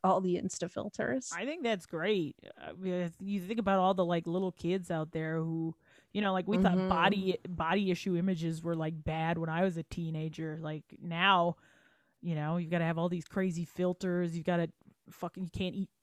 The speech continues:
Speaker 2: <laughs> can't eat wheat, for God's sake. You know, like, I don't know. Uh, I guess you
Speaker 1: Yeah,
Speaker 2: get
Speaker 1: like, there is a lot of body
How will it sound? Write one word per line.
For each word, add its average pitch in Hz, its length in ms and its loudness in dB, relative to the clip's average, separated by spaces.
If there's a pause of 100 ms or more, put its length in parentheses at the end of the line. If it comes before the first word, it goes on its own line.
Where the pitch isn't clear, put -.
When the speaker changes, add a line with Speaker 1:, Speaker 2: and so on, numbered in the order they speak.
(240)
Speaker 2:
<laughs> - 340 -4
can't 233 260 8
eat 214 180 2
wheat, 226 340 6
for 220 160 0
God's 208 360 8
sake. 240 160 6
You 277 80 2
know, 294 120 8
like, 302 160 6
I 269 60 0
don't 359 180 6
know. 196 420 4
Uh, - 200 -6 (560)
I 247 100 0
guess 302 260 2
you - 20 6
Speaker 1:
Yeah, 311 100 12
Speaker 2:
get 311 100 12
Speaker 1:
like, 302 180 12
there 302 160 10
is 339 120 8
a 440 140 10
lot 269 220 10
of 233 180 8
body 226 460 6